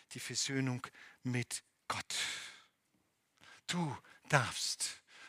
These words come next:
du sollst versöhnt sein. Deswegen das Abendmahl.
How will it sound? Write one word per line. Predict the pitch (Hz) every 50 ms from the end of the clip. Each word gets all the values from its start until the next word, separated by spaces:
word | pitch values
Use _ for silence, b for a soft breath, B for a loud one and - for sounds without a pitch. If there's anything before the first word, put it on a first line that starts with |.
| B -
du | - 123
sollst | - - 135 127 - - - - -
versöhnt | - - 123 - - 131 120 113 107 -
sein. | - - - 110 - - - - _ B B B B B B B
Deswegen | 165 - - 185 226 233 220 226
das | 202 196 175 -
Abendmahl. | - - 202 202 214 214 214 208 185 160 143 131 131